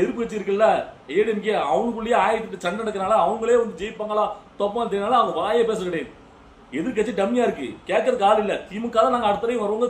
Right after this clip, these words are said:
தெனாவட் ஆயிடுச்சு. அந்த தெனாவட்டு அந்த மிதப்பு தான் ஆபத்தானது. எதிர்த்துல கேள்வி கேட்க ஆளே இல்ல அப்படின்னு நினைச்சுன்னா எங்க ஆட்டம் ஓவரா இருக்கும். So அதை கட்டுப்படுத்தணும். அதுக்கு தான் தளபதி விஜய் வராரு. இப்ப அவர் வந்த உடனே தான் எங்க அரசியலே சூடு பிடிக்கு. என்ன இப்ப அவங்க அறிவிச்சிட்டாங்கல்ல,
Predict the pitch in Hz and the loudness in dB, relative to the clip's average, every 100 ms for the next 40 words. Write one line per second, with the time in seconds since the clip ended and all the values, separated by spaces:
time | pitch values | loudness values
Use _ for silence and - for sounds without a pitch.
0 | 196 226 240 202 175 135 - - 113 147 | -2 -2 0 -2 -4 -10 -14 -12 -8 -6
1 | 185 196 196 175 175 220 214 190 220 180 | -4 -2 -2 -2 0 2 0 0 -2 -2
2 | 170 208 214 202 226 233 - 123 165 196 | -2 -4 -2 2 4 2 -4 -4 0 0
3 | 202 185 170 131 - - - - 131 220 | 0 -2 -2 -6 -12 -20 -20 -12 -10 -8
4 | 220 208 196 220 220 214 180 196 214 226 | -4 -4 -2 -2 0 2 4 4 2 2
5 | 214 196 190 202 180 214 220 175 208 214 | 2 2 0 -6 -4 -2 -2 0 0 -2
6 | 185 214 196 175 131 - - - - 190 | -2 -2 -2 -2 -8 -12 -20 -12 0 2
7 | 180 170 165 165 226 208 185 160 127 - | 2 2 -2 -2 -2 -2 -4 -6 -8 -6
8 | 135 180 220 220 196 196 185 196 196 175 | -2 -2 0 0 0 -2 -2 -2 0 0
9 | 160 127 - - - - - 160 160 160 | 0 -4 -8 -20 -20 -20 -8 -2 0 0
10 | 208 240 226 269 233 196 220 240 247 196 | 0 -2 -2 -2 0 -2 0 0 0 -2
11 | 220 196 160 202 147 - - 156 180 180 | -6 -8 -6 -6 -6 -8 -14 -4 -2 0
12 | 196 190 185 233 - 220 208 | 0 2 2 0 -2 -2 2